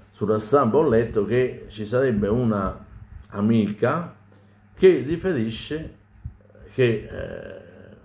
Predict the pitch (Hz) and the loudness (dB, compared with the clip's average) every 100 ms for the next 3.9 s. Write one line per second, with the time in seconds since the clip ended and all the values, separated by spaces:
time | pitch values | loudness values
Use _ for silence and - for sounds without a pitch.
0 | - - - - _ - 123 107 107 110 | -20 -20 -20 -20 _ -2 2 4 4 4
1 | 95 - 90 90 113 95 87 98 110 123 | 2 -4 -6 -4 -4 -6 -8 -8 -4 -2
2 | 92 80 87 85 107 95 80 87 123 120 | -2 -4 -6 -4 -4 -4 -6 -4 -4 -4
3 | - 73 - - - 104 98 - | -6 -8 -12 -14 -2 0 0 -4